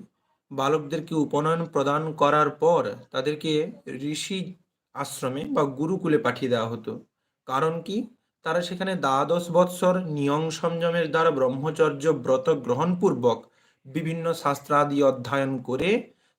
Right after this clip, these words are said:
তারপরে তারা গৃহে প্রত্যাবর্তন করতেন কেউ, কিংবা কেউ সন্ন্যাস আশ্রম গ্রহণ করতেন। যারা গৃহে প্রত্যাবর্তন করতেন, তাদের দ্বারা যে সন্তান সন্ততি উৎপন্ন হতো,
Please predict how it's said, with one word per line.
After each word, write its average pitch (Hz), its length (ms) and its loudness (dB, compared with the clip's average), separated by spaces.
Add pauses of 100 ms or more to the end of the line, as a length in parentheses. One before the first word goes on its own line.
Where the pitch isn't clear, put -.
তারপরে 175 720 0 (260)
তারা 165 480 -4 (240)
গৃহে 131 220 0
প্রত্যাবর্তন 151 800 2
করতেন 190 440 -2
কেউ, 233 340 0 (280)
কিংবা 202 360 2
কেউ 180 340 0
সন্ন্যাস 127 480 -4
আশ্রম 170 360 -4
গ্রহণ 117 320 -2
করতেন। 107 500 -10 (1200)
যারা 160 260 2
গৃহে 180 280 0
প্রত্যাবর্তন 165 680 2
করতেন, 139 440 -6 (400)
তাদের 156 300 -4
দ্বারা 180 240 6
যে 160 180 -2
সন্তান 156 500 0
সন্ততি 165 840 -6
উৎপন্ন 151 460 -4
হতো, 160 400 -6